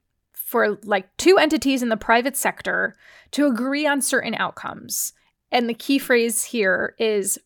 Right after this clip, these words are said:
rather than resorting to legislative or regulatory measures.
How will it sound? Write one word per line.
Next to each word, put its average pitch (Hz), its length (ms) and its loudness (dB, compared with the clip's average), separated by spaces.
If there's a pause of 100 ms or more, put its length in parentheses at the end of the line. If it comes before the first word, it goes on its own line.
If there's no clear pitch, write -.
rather 254 500 4
than 226 560 -2 (160)
resorting 220 540 -2
to 220 280 -8
legislative 202 920 0
or 220 160 -4
regulatory 202 1080 -4
measures. - 640 -10